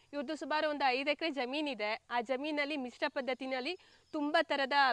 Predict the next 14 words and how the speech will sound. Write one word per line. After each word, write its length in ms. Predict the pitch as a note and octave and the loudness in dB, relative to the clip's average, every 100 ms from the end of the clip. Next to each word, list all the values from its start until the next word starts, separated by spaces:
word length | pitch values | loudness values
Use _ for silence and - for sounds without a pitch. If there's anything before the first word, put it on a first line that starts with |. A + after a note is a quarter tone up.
| A3 | 2
ಬೆಳೆಗಳನ್ನ 380 | A#3 B3+ C4 B3+ | 0 2 2 2
ಬೆಳೀತಾರೆ. 500 | A3+ A#3+ A3+ G#3 A3 - _ - - | 0 -2 -2 0 -2 -4 _ -20 -8
ಆ, 60 | B3+ B3 B3 | -2 0 0
ಮತ್ತೆ 200 | C4 D#4 D4 | -2 2 2
ಒಂದು 160 | C#4+ D4 | 2 0
ನೂರ 280 | C#4 C#4+ F4 E4+ | -2 2 6 6
ಐವತ್ತು 480 | C#4+ D4+ F4+ - E4+ | 6 4 2 2 -2
ರೀತಿಯ, 400 | D#4 D4 D4 C#4+ A3+ | 0 -2 0 0 0
ವಿವಿಧ 300 | B3 C#4 C#4+ C#4 G#3+ A#3+ | -2 -2 2 2 2 -2
ರೀತಿಯ 260 | C4+ C#4 D4 | -2 -2 2
ಹಣ್ಣಿನ 380 | B3+ B3 D4+ D4 C#4 | 2 2 0 0 0
ಗಿಡಗಳನ್ನ 380 | B3+ B3+ B3 B3 | 0 2 2 0
ಹಾಕೊಂಡಿದ್ದಾರೆ. 560 | A3+ C4 A#3 A3 G#3+ A#3 - _ _ - | -2 -2 -2 -2 0 -2 -2 _ _ 0
ಅವ್ರು 160 | C#4 | 2